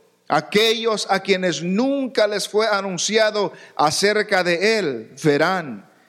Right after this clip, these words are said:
y los que nunca han oído de él entenderán. Amén. Pueden sentarse. La semana pasada terminamos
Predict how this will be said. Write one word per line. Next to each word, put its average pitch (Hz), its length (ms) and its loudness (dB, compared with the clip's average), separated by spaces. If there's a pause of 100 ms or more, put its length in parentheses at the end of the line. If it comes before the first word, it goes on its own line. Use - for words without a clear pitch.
(200)
y 147 120 2
los 165 220 2
que 175 160 4
nunca 220 760 0
han 208 360 0
oído 185 480 2
de 170 380 2
él 143 320 -6 (460)
entenderán. 156 1040 -2 (300)
Amén. 101 540 -6 (1800)
Pueden 110 200 -6
sentarse. - 440 -6 (2500)
La 180 160 4
semana 208 400 0
pasada 160 460 0
terminamos 185 880 -2